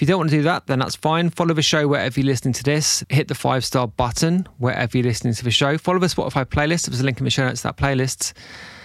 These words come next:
And join us on the Discord, hot flush recordings dot com slash discord, if you've got anything to say about the show, any suggestions or anything you wanna get off your chest, really. And there might be some stuff you wanna get off your chest after you <laughs> listen to this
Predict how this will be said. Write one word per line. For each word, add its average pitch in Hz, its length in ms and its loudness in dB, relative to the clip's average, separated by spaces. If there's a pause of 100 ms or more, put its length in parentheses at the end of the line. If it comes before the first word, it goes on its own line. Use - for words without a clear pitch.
(240)
And 151 100 2
join 190 140 4
us 190 100 0
on 180 60 2
the 156 80 2
Discord, 151 400 0
hot 143 160 -4
flush 170 160 -2
recordings 147 320 -2
dot - 160 -2
com 131 220 -2
slash 123 320 -2
discord, 123 480 0
if 110 100 -4
you've 117 100 -6
got - 140 -4
anything 113 320 -2
to - 100 -6
say 104 520 0 (520)
about 104 260 -2
the 110 60 -6
show, 117 160 0
any 113 160 0
suggestions 117 640 -2
or 120 260 0
anything 127 600 0 (800)
you 123 100 0
wanna 127 160 2
get 131 100 0
off 131 140 -4
your 123 60 -2
chest, 165 340 0
really. 117 240 0
And 104 140 2
there 107 80 2
might 117 260 0
be 110 140 0
some 104 180 -4
stuff 113 240 -4
you 120 60 0
wanna 110 120 0
get 104 140 -4
off - 100 -8
your 113 60 -2
chest 117 240 -2
after 117 240 -2
you 120 80 2
<laughs> - 0 -
listen 120 200 0
to - 100 -8
this - 240 0